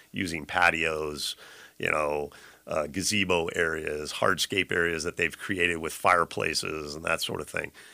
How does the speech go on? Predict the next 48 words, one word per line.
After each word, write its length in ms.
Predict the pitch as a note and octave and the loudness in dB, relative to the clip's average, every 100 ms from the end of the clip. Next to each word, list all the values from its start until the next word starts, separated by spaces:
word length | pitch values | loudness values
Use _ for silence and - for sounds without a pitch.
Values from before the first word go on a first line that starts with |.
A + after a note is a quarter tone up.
| - - - - | -20 -20 -16 -2
Uh, 320 | F#2 D#2+ D#2+ - - | 2 2 0 -4 4
over 200 | D3+ D#3 | 6 6
the 60 | B2+ | 8
last, 400 | A2+ G#2+ G2 A2+ | 8 8 4 0
like, 220 | G2 E2 - | -2 -4 -8
fifteen 520 | - A#2 - G#2+ F2+ | -4 -2 -2 -2 2
years, 260 | G#2 G2 | 2 2
though, 280 | E2 E2+ F2 - - | 2 2 0 -6 -8
courtyards 520 | - A2+ G#2+ F#2+ E2 | 0 2 6 4 4
have 100 | F2+ | -2
become 340 | E2+ F#2 F2 | -2 -2 -2
very 360 | D#2 E2+ F2 F2+ | 0 2 2 2
popular, 720 | - G2+ E2+ F2 E2+ D#2+ D#2 | 2 2 2 0 -2 -2 -2
and 260 | D#2 D2+ D2 - - - - _ | -2 -4 -10 -16 -20 -20 -20 _
there's 160 | F#2+ F2 | -4 -2
a 40 | |
lot 240 | E2+ F2 E2+ | 2 2 2
more 240 | F2+ F2+ | 2 2
of 120 | D#2+ | 2
those 260 | E2+ E2 D2 | 0 0 -2
being 280 | F2 E2 D#2 | -6 -4 -2
built 400 | D2+ E2 E2 - | 0 0 0 -6
with 220 | F#2 F#2+ - | -2 -2 0
homes. 520 | F2+ E2 D#2 D#2 - - - - - | 0 0 -2 -6 -10 -16 -20 -12 -4
And, 340 | D#2+ D#2 D#2 | -2 -2 0
uh, 280 | D#2 D2+ D#2 | 0 0 0
there's 140 | F2 D2+ | -4 0
been 120 | D#2+ | 0
a 80 | D#2+ | 0
trend 380 | - G2 F2 | 0 2 0
for 80 | G2 | -4
people 260 | F2+ G2 F2 | -6 -4 -4
to 80 | E2 | -2
spend 320 | - B2 G2 | 0 0 2
time 240 | E2+ D#2+ | 2 2
in 60 | D#2+ | 0
their 140 | D#2 | -4
front 240 | - F2+ F#2 | 0 0 2
yards, 320 | D#2+ D2+ - | 0 0 -4
kinda 220 | F2+ E2+ | -4 -2
get 160 | E2+ - | -4 -4
to 40 | |
know 160 | F2+ F2+ | 0 2
your 140 | E2 | 2
neighbors, 440 | E2+ F2+ F2+ G#2 D2+ | 2 2 4 0 0
but 200 | E2+ F2+ | 0 4
have 220 | F#2+ E2 | 4 4
this 260 | E2 - | -2 -2